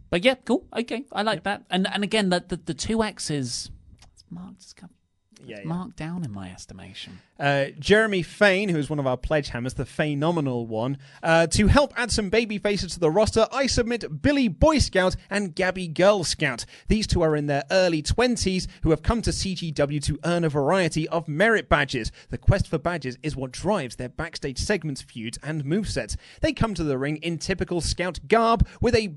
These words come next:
Speaker 2: uh, bugle charge as their entrance music." Sorry, I read that as bulge, and it <laughs>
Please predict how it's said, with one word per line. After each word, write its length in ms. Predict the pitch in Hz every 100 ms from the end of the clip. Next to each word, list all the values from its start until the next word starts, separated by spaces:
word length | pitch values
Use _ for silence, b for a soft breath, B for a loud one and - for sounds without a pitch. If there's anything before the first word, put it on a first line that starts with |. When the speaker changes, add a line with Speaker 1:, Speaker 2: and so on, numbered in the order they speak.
| - -
Speaker 2:
uh, 300 | 143 143 135
bugle 520 | 135 170 226 196 175
charge 460 | - 170 165 160 -
as 180 | 143
their 180 | 143 139
entrance 380 | 160 165 147 131
music." 400 | 127 113 110 - B B
Sorry, 180 | - 117
I 20 |
read 160 | 123 127
that 80 | 117
as 80 | 107
bulge, 580 | 127 123 101 82 - -
and 100 | 113
it 1400 | - - - 220 - 240 220 - - 180 170 165 175
<laughs> 20 | 160